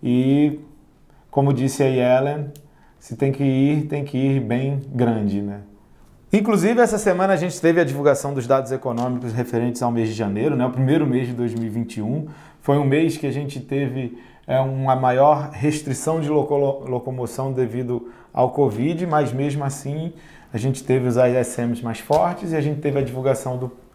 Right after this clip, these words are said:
do, do indicador de mercado de trabalho hoje nos Estados Unidos.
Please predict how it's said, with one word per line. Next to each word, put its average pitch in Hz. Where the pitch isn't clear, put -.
do, 120
do 117
indicador 117
de 117
mercado 110
de 107
trabalho 110
hoje 110
nos 113
Estados 127
Unidos. 156